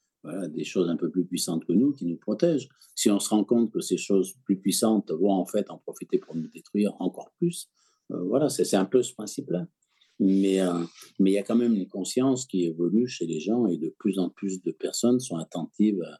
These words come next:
au bien-être de la nature, au respect de cette nature, à l'embellissement de cette nature, et voilà, quoi. Donc, euh, cette nature nous aime. Mais dans la nature, il y a, chez eux comme chez nous, il y a des choses qui sont mauvaises et qui nous aiment pas. Et si on n'est pas attentif, eh bien, tant pis pour nous.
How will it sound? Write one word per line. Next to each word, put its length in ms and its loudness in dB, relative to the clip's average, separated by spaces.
au 100 0
bien-être 540 2
de 60 -4
la 100 -2
nature, 600 0
au 220 -6
respect 440 2
de 40 -10
cette 240 -10
nature, 600 -2
à 120 -12
l'embellissement 720 2
de 60 -4
cette 240 -10
nature, 460 -2
et 120 -12
voilà, 180 -6
quoi. 200 -18
Donc, 300 2
euh, 80 2
cette 240 -2
nature 320 2
nous 180 0
aime. 240 -2
Mais 340 4
dans 100 -2
la 100 0
nature, 360 0
il 120 2
y 40 0
a, 300 -4
chez 340 2
eux 80 4
comme 200 0
chez 160 0
nous, 200 4
il 60 -2
y 60 0
a 40 -10
des 140 -6
choses 300 0
qui 100 -6
sont 180 -6
mauvaises 420 0
et 140 -4
qui 60 0
nous 160 -4
aiment 160 -14
pas. 140 -16
Et 60 2
si 180 2
on 100 4
n'est 100 2
pas 160 -4
attentif, 600 -2
eh 40 4
bien, 220 -2
tant 160 -2
pis 160 -4
pour 180 -10
nous. 140 -6